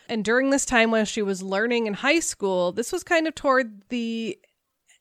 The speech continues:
end of East African colonialism. Like, you know, stuff was kind, they were starting to get their own independence, you know,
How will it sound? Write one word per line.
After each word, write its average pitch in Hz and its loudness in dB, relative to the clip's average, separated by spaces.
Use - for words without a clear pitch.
end 226 2
of 233 0
East 240 -6
African 240 0
colonialism. 240 -4
Like, 185 -8
you 226 -8
know, 185 -4
stuff - 0
was 233 0
kind, 220 2
they 226 0
were 214 -2
starting 214 -2
to 208 -4
get 196 -4
their 196 -2
own 175 -2
independence, 208 0
you 214 -6
know, 185 -6